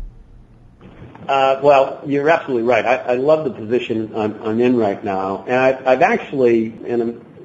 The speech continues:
not at liberty to disclose all of it today, but I've actually been able to convene a, a group of folks from the, um, high-level people that are out of office, which was a prerequisite, from the various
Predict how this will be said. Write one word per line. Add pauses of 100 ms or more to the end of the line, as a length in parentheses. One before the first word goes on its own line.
(180)
not
at
liberty
to
disclose (180)
all
of
it
today,
but (320)
I've
actually
been
able
to
convene
a,
a
group
of
folks (400)
from
the,
um,
high-level (680)
people
that
are
out
of
office, (220)
which
was
a
prerequisite, (500)
from
the
various